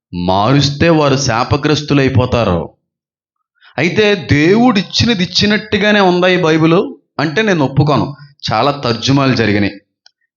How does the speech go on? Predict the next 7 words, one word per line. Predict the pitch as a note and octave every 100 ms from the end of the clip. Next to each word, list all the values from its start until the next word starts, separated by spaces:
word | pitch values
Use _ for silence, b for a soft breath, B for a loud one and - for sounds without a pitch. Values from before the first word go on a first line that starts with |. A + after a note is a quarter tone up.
| G#2+
గ్రంథ-, | A#2+ C3 D3 D3
గ్రంథకర్తలు | B2 B2+ D3+ D#3 D3+ D3+
కొన్ని | C#3+ C3+ C3
కలిపారు, | - C3 C#3+ D3 D3+ D#3+
కొన్ని | E3 C#3+ C3+
తీశారు | C3+ C#3+ C#3+ C#3+ B2+
కూడా. | A2+ G2